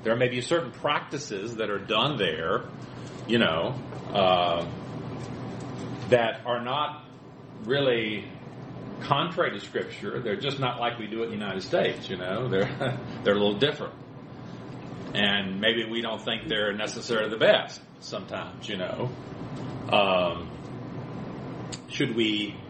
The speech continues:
sometimes missionaries have gone to places and tried to get people to, to become Americans, to conform, conform to American,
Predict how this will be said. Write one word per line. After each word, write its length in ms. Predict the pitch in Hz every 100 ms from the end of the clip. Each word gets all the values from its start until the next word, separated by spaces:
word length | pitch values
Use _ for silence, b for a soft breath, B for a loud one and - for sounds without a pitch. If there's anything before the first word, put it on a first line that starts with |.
| - - - - - - -
sometimes 380 | - 170 147 120
missionaries 380 | 135 143 117 107
have 120 | 104
gone 200 | 113 110
to 60 |
places 380 | 123 107 101 95
and 100 | 95
tried 260 | 107 117 95
to 60 |
get 220 | 95 101 - - - - - - - - -
people 220 | - 113 101
to, 100 | - - -
to 60 |
become 220 | - 123
Americans, 640 | 98 139 151 - 87 - -
to 80 |
conform, 440 | 113 95 - 117 104 -
conform 480 | 113 90 120 110 92
to 140 | 107
American, 680 | 90 98 104 92 90 80